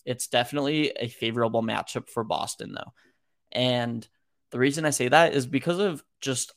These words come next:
all the offensive options that Boston has. They have Malcolm Brogdon off the bench, Derek White off the bench. Derek White has had an incredible season. Like, he's probably gonna be an all-defense guy. He has played really good when he's been asked to be the starter.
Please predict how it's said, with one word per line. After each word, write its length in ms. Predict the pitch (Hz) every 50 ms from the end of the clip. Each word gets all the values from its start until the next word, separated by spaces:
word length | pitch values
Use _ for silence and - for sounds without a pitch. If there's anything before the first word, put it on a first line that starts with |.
| _ -
all 240 | - 110 123 135 135
the 240 | 135 160 160 156 -
offensive 520 | - 117 123 123 135 135 127 - 135 -
options 400 | 60 57 110 - - - 131 123
that 140 | 127 110 -
Boston 380 | - 92 - 107 - - - -
has. 400 | 113 113 95 73 - - - - _ _ _ _ _ _ _ -
They 180 | 139 139 147
have 400 | 151 151 143 143 135 131 120 120 - _ _ _ _ _ -
Malcolm 380 | 120 120 131 151 - 180 147 127
Brogdon 340 | 131 123 123 120 117 127
off 180 | 120 117 117 -
the 80 | - 123
bench, 380 | - 76 65 123 - - -
Derek 280 | - 120 127 139 123 -
White 280 | 127 120 117 120 113
off 220 | - - 107 - -
the 80 | 123
bench. 220 | 110 92 82 - - - - _ -
Derek 260 | - 233 240 202 -
White 140 | 143 139 -
has 180 | 151 151 139 131
had 140 | 139 135 135
an 60 | 131
incredible 480 | 123 120 - - 139 127 120 127 120
season. 420 | - - 120 117 117 120 139 143 143
Like, 160 | 135 120 120
he's 180 | 120 143 139 -
probably 260 | - 151 156 156 165
gonna 140 | 160 156 143
be 300 | 131 135 131 131 123 - _ _ _ _ _ _ _ _ _ _ _ _ _ _ -
an 120 | 143 147 143
all-defense 680 | 113 120 131 131 117 - 127 127 - 135 127 127 - -
guy. 380 | 135 127 123 123 127 127 127 _ _ _ _
He 180 | - 139 131
has 180 | 131 131 123 117
played 300 | - - 135 127 123 117
really 400 | 117 120 127 143 151 151 147 135
good 520 | 123 - 123 120 123 123 123 123 123 -
when 180 | 90 120 113 120
he's 200 | 123 123 123 110
been 160 | - 123 120
asked 220 | 120 117 120 - -
to 60 | 123
be 80 | 123
the 100 | 120 113
starter. 500 | - - - 117 113 113 127 135 151 147